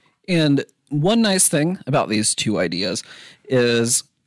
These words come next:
we can tell you how they will affect you. I have the math worked out in my story,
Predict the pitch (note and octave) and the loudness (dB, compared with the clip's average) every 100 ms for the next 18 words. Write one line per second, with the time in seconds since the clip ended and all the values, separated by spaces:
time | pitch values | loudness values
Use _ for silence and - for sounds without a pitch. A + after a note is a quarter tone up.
0 | _ _ _ _ _ _ _ - D#3+ D#3+ | _ _ _ _ _ _ _ -2 0 2
1 | D3+ E3+ D3 D#3 B2 B2 A#2 A#2 A2+ A2+ | 2 2 2 0 0 0 0 0 0 -4
2 | - A2+ A2+ - B2 C3 D3+ D3+ C#3 C3 | -2 -2 0 0 -2 0 -2 0 2 2
3 | C3 C3 - C3+ C3+ - - C3 C3 C3+ | 2 -2 -2 -2 -2 -2 0 2 2 -2
4 | - - - B2+ B2+ B2 - - C3+ A#2+ | -10 -10 -2 2 2 2 0 0 2 2
5 | A#2+ A#2 | 4 2